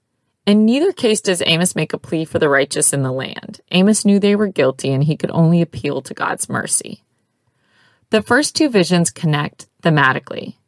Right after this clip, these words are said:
If Israel did not repent, seek Yahweh, and obey his commands, they would experience the curses of Deuteronomy twenty-eight. In the case of both the locusts and the fire, Amos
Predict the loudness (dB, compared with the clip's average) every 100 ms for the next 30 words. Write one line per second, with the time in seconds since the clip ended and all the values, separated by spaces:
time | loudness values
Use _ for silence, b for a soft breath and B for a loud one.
0 | _ -2 0 0 0 2 0 2 2 2
1 | 2 -2 0 0 0 -2 -4 -4 0 2
2 | 4 2 0 0 0 0 -2 0 2 2
3 | 2 0 0 0 2 2 -2 -2 -2 0
4 | -2 -4 -6 0 0 2 0 0 -2 -2
5 | 0 2 2 0 -2 -2 -2 -4 -6 -8
6 | -8 _ _ _ _ _ _ _ 0 2
7 | 2 2 2 2 0 0 0 0 0 2
8 | 2 2 0 0 0 2 2 2 0 0
9 | 0 -4 -6 0 2 4 2